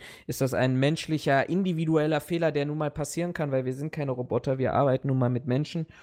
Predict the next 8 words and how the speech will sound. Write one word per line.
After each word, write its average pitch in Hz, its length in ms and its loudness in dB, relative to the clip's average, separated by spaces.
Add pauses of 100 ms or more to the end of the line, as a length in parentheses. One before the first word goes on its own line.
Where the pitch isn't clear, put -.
(300)
oder 151 260 4
ist 139 180 -6
es 143 180 -6
tatsächlich 139 640 -4
ein, 135 420 0 (300)
ich 135 100 -8
sag 135 220 0
mal, 127 400 4